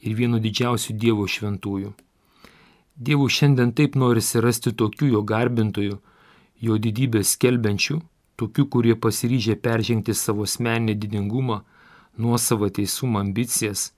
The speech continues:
ir kurie Dievo meilę, Jėzaus meilę pastatytų aukščiau už viską, net už pačią Dievo didybę. Kažkada Mozė buvo didis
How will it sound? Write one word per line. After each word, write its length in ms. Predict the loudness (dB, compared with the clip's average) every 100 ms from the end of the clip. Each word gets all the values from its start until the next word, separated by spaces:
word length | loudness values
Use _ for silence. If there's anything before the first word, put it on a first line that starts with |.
| _ _ _ _ _
ir 140 | -10 -4
kurie 260 | 0 2
Dievo 300 | 4 4 4 2
meilę, 320 | 2 2 2
Jėzaus 460 | 2 2 2 0 0
meilę 300 | 0 0 -2
pastatytų 720 | -4 -2 -2 -2 -2 -2 -2 -4
aukščiau 420 | -4 0 2 2
už 160 | 0 0
viską, 320 | -2 -4 -8 -14 _ _ _ _ -6
net 160 | -4 0
už 160 | -2 0
pačią 320 | 0 0 -2
Dievo 320 | 0 0 0
didybę. 540 | -2 -4 -4 -4 -6 -10 _ _ _ _ _ _ _ _ _ -20 _ _ -4
Kažkada 400 | 0 0 2 2
Mozė 480 | 4 4 4 2 2
buvo 420 | 2 2 0 -2 _ -14
didis 560 | -8 -4 0 2 0